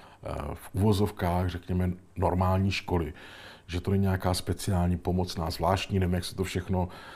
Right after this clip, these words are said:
jmenovalo. Jenže ono to, ono, i tato hůl má dva konce. A já si cením toho, že se na-,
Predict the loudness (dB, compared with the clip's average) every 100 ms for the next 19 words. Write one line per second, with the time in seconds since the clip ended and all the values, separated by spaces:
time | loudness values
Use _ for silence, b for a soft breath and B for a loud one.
0 | B B B 0 2 6 6 4 2 2
1 | 4 6 6 4 2 2 4 4 4 2
2 | -4 -4 2 2 0 0 0 4 4 6
3 | 4 6 6 4 -2 -4 2 2 4 -2
4 | 0 0 2 0 -2 B B B B B
5 | B B B B 2 8 10 10 8 4
6 | 4 4 2 4 4 4 4 4 4 2
7 | 2 2 2 2